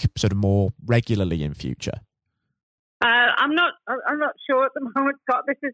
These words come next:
Speaker 2: been a complete new learning curve for us.
Speaker 1: Mm.
Speaker 2: Uh, in previous lives, Lynn and I have actually directed, uh, a home care service, so we have got a lot of knowledge, which, which actually was quite good. Um,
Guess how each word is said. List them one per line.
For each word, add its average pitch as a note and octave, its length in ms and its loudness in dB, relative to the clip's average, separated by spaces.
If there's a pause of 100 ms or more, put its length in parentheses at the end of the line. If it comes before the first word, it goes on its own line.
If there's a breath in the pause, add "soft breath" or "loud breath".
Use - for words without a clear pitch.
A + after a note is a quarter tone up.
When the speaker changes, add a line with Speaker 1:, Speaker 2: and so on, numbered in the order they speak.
Speaker 2:
been A#3 140 -2
a A3+ 60 -4
complete C4 500 -4 (280)
new C4+ 300 2
learning B3+ 580 2 (120)
curve G#3 340 2
for C3 140 -2
us. E3 200 2
Speaker 1:
Mm. G2+ 160 -2 (240)
Speaker 2:
Uh, G3+ 240 0
in C4 180 0 (100)
previous D4 500 0
lives, G3+ 440 0
Lynn A#3 280 -2
and A3 140 -2
I G#3 200 0 (160)
have F#3+ 180 0
actually F3+ 580 -6
directed, F3+ 680 -2 (200)
uh, D#3 140 0 (100)
a D#3 100 -4 (140)
home E3+ 180 0 (120)
care E3 260 2 (460)
service, F#3 400 0 (120)
so F#3 60 0
we G3+ 180 0
have G#3 220 -2
got F#3+ 140 0
a F#3+ 80 2
lot G3+ 200 2
of F#3 60 0
knowledge, G3 440 0
which, F3+ 240 -4
which G3+ 240 -2
actually F3+ 360 -2
was E3+ 140 -4 (120)
quite F3+ 200 0 (140)
good. G3 220 2 (500)
Um, G3+ 360 0